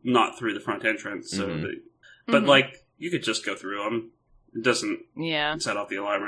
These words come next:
Speaker 1: anything.
Speaker 3: The one in my college dorm, though, that one did sound the alarm, so
Speaker 2: But in, but in
Speaker 3: people
Speaker 2: the,
Speaker 3: listening,
Speaker 2: in that
Speaker 3: sometimes
Speaker 2: room,
Speaker 3: it happens.
Speaker 2: in that room was Professor Slavicki talking about how the skin cream kills you when you
Speaker 1: Yeah,
Speaker 2: use
Speaker 1: he's
Speaker 2: it.
Speaker 1: having doubts about the skin cream.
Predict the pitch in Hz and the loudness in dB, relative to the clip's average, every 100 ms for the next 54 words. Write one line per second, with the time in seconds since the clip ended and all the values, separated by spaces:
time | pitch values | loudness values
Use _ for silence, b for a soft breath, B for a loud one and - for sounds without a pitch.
0 | 104 104 110 107 113 - _ _ - - | -2 -2 0 0 -2 -8 _ _ -20 -18
1 | - - _ - 185 214 214 208 220 214 | -18 -20 _ 0 4 8 8 10 10 10
2 | - 240 277 220 190 190 196 _ _ _ | 8 8 10 8 6 4 0 _ _ _
3 | _ - 170 165 208 208 240 220 196 180 | _ 8 10 10 8 6 4 6 6 6
4 | 180 170 170 170 165 185 160 147 147 147 | 4 4 2 0 0 6 10 10 10 8
5 | 151 143 143 151 143 135 135 - 151 147 | 8 6 8 8 12 12 12 10 10 10
6 | 147 127 117 - 104 190 226 233 165 165 | 10 8 8 8 8 8 8 6 4 -2
7 | - - _ _ - 135 147 139 117 120 | -8 -12 _ _ 2 6 8 8 6 6
8 | 117 104 95 98 98 - 107 120 110 107 | 6 6 4 2 2 0 4 6 6 2
9 | - 110 101 107 104 95 - 104 104 98 | 2 2 4 4 4 2 8 8 8 4
10 | 95 98 98 90 - - 104 104 110 92 | 6 6 6 2 2 4 2 2 2 2
11 | 82 - 110 92 - 80 82 135 135 120 | 0 0 2 2 0 -2 0 6 10 10
12 | 120 127 175 220 190 165 143 127 104 92 | 10 12 12 12 10 8 8 8 8 2
13 | - 117 113 110 92 - 123 113 110 | -2 4 4 4 -2 0 2 2 -2